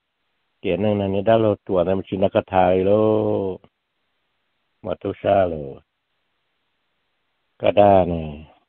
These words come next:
nâng chỉ tùa ô, có mỗi trả lùa con đầu và mang thiết chú vàng cái thả. Là, trò tới chả mang thả. Mà cả tàu á, cú xe cú tàu cái trả lùa lẽ. Cú thiết thả lẽ.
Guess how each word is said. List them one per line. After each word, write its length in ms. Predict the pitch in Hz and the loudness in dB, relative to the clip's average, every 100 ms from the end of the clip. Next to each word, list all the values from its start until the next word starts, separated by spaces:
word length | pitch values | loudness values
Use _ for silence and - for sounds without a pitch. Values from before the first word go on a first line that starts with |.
| _ 110 | _ -6
nâng 220 | 107 95 | -4 -4
chỉ 120 | - 101 - | -6 -12 -4
tùa 160 | 95 | 0
ô, 440 | 90 95 107 110 107 | 4 4 2 0 2
có 140 | 120 | 2
mỗi 200 | 113 123 120 | 4 4 4
trả 140 | 104 | 2
lùa 300 | 104 98 92 | 4 4 4
con 200 | - 107 | 2 2
đầu 180 | 101 92 | 4 4
và 140 | 87 85 | 2 2
mang 220 | 107 104 | 0 2
thiết 100 | 120 - | 0 0
chú 140 | 104 | 0
vàng 200 | 95 85 | 2 0
cái 120 | 90 90 | -2 -4
thả. 340 | 95 90 80 78 - _ _ _ _ - | 0 2 2 -4 -18 _ _ _ _ -4
Là, 220 | 90 80 - _ _ _ _ _ - | -2 -2 -6 _ _ _ _ _ -2
trò 160 | 95 85 | -2 0
tới 80 | 107 | -4
chả 100 | 95 | -4
mang 200 | 90 82 | -4 -4
thả. 240 | 87 85 65 _ _ _ _ _ _ _ _ _ _ _ _ _ _ _ _ | 0 -2 -2 _ _ _ _ _ _ _ _ _ _ _ _ _ _ _ _
Mà 100 | 110 101 | -4 -2
cả 100 | 85 | 0
tàu 220 | 95 95 92 | 2 4 4
á, 220 | 101 107 87 - _ _ | 2 -2 -10 -20 _ _
cú 120 | 104 - | -12 -6
xe 120 | 101 92 | -4 -4
cú 100 | 95 | -6
tàu 240 | - 104 101 | -2 2 2
cái 100 | 95 | 2
trả 120 | 101 | 2
lùa 180 | 104 95 | 2 4
lẽ. 360 | 95 110 120 113 _ _ _ _ _ _ _ _ _ _ _ _ _ _ _ _ | 4 4 2 -2 _ _ _ _ _ _ _ _ _ _ _ _ _ _ _ _
Cú 120 | 98 | -6
thiết 160 | - 104 | 0 -2
thả 240 | - 90 82 | 2 2 4
lẽ. 320 | 85 92 | 2 0